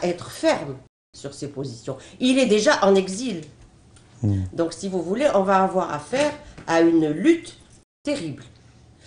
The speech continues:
Speaker 1: où Messali sera inflexible. Il exigera un congrès pour trancher. Et ce tr-, et ce congrès, il va l'organiser alors qu'il est tout seul en exil, avec deux, trois compagnons qui vont peut-être l'aider,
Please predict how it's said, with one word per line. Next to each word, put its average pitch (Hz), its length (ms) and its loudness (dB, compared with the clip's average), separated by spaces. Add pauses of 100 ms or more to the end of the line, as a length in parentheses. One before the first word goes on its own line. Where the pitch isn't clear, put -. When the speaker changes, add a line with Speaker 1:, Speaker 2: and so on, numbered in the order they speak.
(180)
Speaker 1:
où 202 80 0
Messali 226 400 4
sera 220 240 -2 (100)
inflexible. 254 680 -6 (680)
Il 208 160 0
exigera 220 440 -2
un 277 100 2
congrès 262 420 -2 (720)
pour - 180 -8
trancher. - 560 -4 (960)
Et 240 120 2
ce 233 100 0
tr-, 233 320 -2
et 226 200 0
ce 202 160 -4
congrès, 214 520 -2
il 226 100 -2
va 262 140 2
l'organiser 240 840 0 (240)
alors 240 260 2
qu'il 226 220 -4
est 240 200 -2
tout 370 120 2
seul 330 320 0
en 202 120 0
exil, 139 440 -8 (580)
avec 175 480 0
deux, 302 220 2 (100)
trois 208 380 0
compagnons 156 680 -2
qui 151 100 -12
vont 143 160 -10
peut-être 139 420 -12
l'aider, 190 320 -2